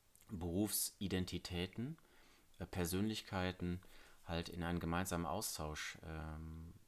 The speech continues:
begeben. Natürlich immer mit dem Fokus, dass ein bestimmtes Ziel, ein pro-, ein bestimmtes Projekt, eine bestimmte Aufgabe möglichst erfolgreich in einem bestimmten Zeitraum vielleicht auch dann abgeschlossen wird oder weiter vorangetrieben wird.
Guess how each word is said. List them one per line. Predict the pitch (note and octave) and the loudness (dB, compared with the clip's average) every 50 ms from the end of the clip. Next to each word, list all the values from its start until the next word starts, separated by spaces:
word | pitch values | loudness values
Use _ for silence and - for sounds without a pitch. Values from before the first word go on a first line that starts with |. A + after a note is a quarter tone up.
| - - - | -16 -6 -4
begeben. | - E2 D2+ - E2+ E2+ F2 F2 G#2 G#2+ A#2 B2+ | -4 -2 0 2 4 4 6 6 4 2 2 0
Natürlich | G2+ F2 - - G#2+ A2 A#2+ - - - | 0 -2 -2 0 0 0 0 0 -2 0
immer | G2 G2+ G2+ G2 F#2+ | 2 2 4 4 4
mit | F#2 F2+ - | 2 0 0
dem | - F2 E2+ | -2 -2 -2
Fokus, | - - G2+ G2+ - G#2 G2 - | -2 -2 -2 -2 -2 -2 -4 -2
dass | E2+ - - | -2 -4 -4
ein | - F2 E2 D#2 | -4 -4 -6 -6
bestimmtes | - - - E2+ F2 - - - - | -6 -6 -4 -4 -4 -4 -4 -4 -2
Ziel, | - - - G2 G2+ G#2 G#2+ G#2 G#2 - - - - - - - - - | 0 2 4 4 6 6 6 6 4 0 -4 -16 -20 -20 -20 -20 -16 -10
ein | - E2 D#2+ | -8 -8 -8
pro-, | - - - - - | -8 -8 -10 -10 -8
ein | F2+ | -8
bestimmtes | E2+ E2 - - E2+ E2 - - | -8 -8 -6 -6 -6 -6 -6 -8
Projekt, | - - - E2 E2 E2+ - | -8 -6 -4 -2 -2 -2 -4
eine | - E2 D#2+ | -6 -6 -6
bestimmte | D2+ - - - E2+ E2+ - - | -6 -6 -8 -8 -8 -8 -6 -4
Aufgabe | - - E2+ - - F2+ E2+ D#2+ | -4 -4 -4 -4 -6 -6 -6 -4
möglichst | D#2+ E2 E2+ D#2+ - E2 - - | -2 -2 -4 -4 -4 -6 -6 -6
erfolgreich | - - - - E2 E2+ - - - E2 D#2+ D#2+ - - | -6 -6 -6 -4 -4 -4 -4 -4 -4 -2 -2 -2 -4 -6
in | E2 E2 | -6 -6
einem | D#2+ D#2 D2+ - - - - - | -6 -6 -6 -8 -12 -18 -16 -12
bestimmten | - E2 - - E2+ E2+ E2+ E2 | -10 -8 -6 -4 -2 -2 -2 -2
Zeitraum | - - D#2+ D#2 D#2 - - - E2 D#2+ - - - - - - - - - - - | -2 -2 -2 -4 -6 -6 -8 -8 -8 -8 -8 -12 -18 -20 -18 -18 -20 -20 -20 -20 -14
vielleicht | - D2+ D2 D2+ - - | -8 -6 -6 -4 -6 -6
auch | - - | -8 -6
dann | - D2+ C#2+ | -6 -4 -2
abgeschlossen | C#2+ E2+ - - - - - G2 G2 G2 - - G2 F#2+ | -2 -2 -4 -4 -6 -4 -2 0 0 0 0 -2 -2 -2
wird | F#2+ F#2+ F#2+ F#2+ F#2 - - - - - - - - - - | 0 2 2 0 0 -4 -10 -16 -20 -20 -20 -20 -20 -12 -8
oder | D#2+ D#2+ D2+ | -6 -4 -2
weiter | D#2+ D#2+ D#2 - E2 | -2 -2 -2 -4 -6
vorangetrieben | - - D2+ D#2+ F2+ G2 F2 D2+ - - - D2 D2 D#2 D2 D2 | -6 -4 -2 0 0 0 -2 -4 -6 -8 -8 -6 -6 -6 -6 -4
wird. | D2+ D#2 E2+ G2 - | -4 -4 -4 -6 -6